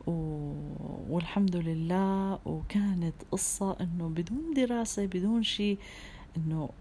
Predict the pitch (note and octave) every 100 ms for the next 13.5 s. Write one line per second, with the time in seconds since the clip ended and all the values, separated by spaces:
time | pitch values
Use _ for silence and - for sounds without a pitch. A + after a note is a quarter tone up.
0 | - - - F3+ F3+ E3+ D#3+ A3 C#4 C4
1 | A#3 F#3+ G#3+ - G3+ F#3+ F#3+ F#3+ - -
2 | G3+ G3 F#3 F3 E3+ E3+ E3+ - D4+ D4
3 | A3+ G#3+ F#3 F3+ F#3 F#3+ E3+ - G3 F3+
4 | E3+ E3+ F3+ F#3 F3+ F#3+ G#3 - F3+ E3
5 | - F#3 F#3 - - - F#3 F#3 F3 D#3+
6 | D3+ D#3 - - - - - - G#3 G3+
7 | G3+ - - C4+ A#3+ - G#3+ G#3 B3+ -
8 | - - F#3 G#3 G3+ G3 G3 G3 - E3
9 | - F3 E3+ E3 G3 B3 A#3+ A3+ - -
10 | G#3 G3 F#3+ G3+ G3 - F#3+ F3+ C4 A3+
11 | G#3+ G3+ F#3+ F#3 - F3 E3 D#3+ E3 F#3+
12 | G#3 - G#3 G3 F#3 - F3+ F3 E3+ D#3+
13 | F3 - E3 E3+ E3